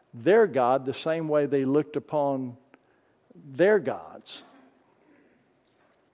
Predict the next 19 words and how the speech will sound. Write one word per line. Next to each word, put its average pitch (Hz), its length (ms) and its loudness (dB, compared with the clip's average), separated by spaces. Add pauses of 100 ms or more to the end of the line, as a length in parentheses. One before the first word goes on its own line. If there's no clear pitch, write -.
(1300)
They 214 220 4
saw 190 300 6
gods 165 480 4
as 131 120 -2
being 131 460 -2 (120)
territorial. 156 880 2 (3000)
That 156 240 4
Israel's 220 580 4
God 151 400 4
was 131 180 -6
powerful, 208 600 -2
but 139 160 -2
only 220 240 4
within 190 380 0
the 160 80 -2
confines 180 720 0
of 147 100 -4
their 170 180 4
territory. 196 840 -6